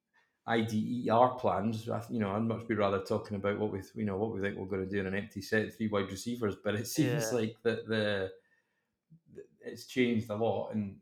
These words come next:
Speaker 1: and, and look, and it, it is what it is, and I think it's, it's beyond our control. And I think, and that, that's the thing, because when it starts September,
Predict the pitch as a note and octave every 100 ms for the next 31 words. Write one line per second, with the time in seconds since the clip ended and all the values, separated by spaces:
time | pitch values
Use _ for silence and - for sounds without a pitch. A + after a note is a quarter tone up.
0 | _ _ - A2 - - D3+ D#3 F3+ F3
1 | - A#2 A2+ A2 A2 A2 - G2+ A2 B2
2 | G#2 G2 - G2+ G2 - - G#2 - G#2
3 | G#2 G2+ G2 - F#2+ - A2+ A2 F#2 F#2
4 | A#2 A2+ C3+ D3 C3 C#3 C#3 - A2 A2+
5 | G2 G2+ - G2+ G2+ - _ _ _ _
6 | _ _ _ _ _ - C3 D3+ D3 C#3+
7 | - B2 A2 A2 A2 - - - A2 -
8 | A2+ G#2+ G#2